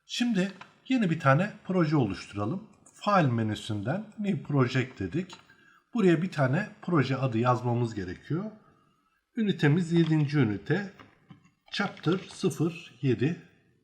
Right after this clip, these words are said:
diyorum. Burada yine projeyle ilgili ayarları var. Ben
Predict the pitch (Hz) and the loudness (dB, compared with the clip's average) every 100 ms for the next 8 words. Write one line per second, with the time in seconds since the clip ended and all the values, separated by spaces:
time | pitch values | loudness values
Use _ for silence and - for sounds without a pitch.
0 | _ 143 113 101 190 - _ _ _ _ | _ 0 0 0 -6 -8 _ _ _ _
1 | - 220 190 190 170 170 165 165 - _ | -4 0 4 4 4 4 2 -2 -14 _
2 | _ _ _ - 226 165 147 147 143 139 | _ _ _ -8 -2 2 2 2 4 4
3 | 135 135 135 135 127 120 107 95 120 196 | 2 0 4 4 4 4 0 -2 -4 -6
4 | - _ _ _ _ 160 143 180 | -8 _ _ _ _ 4 4 2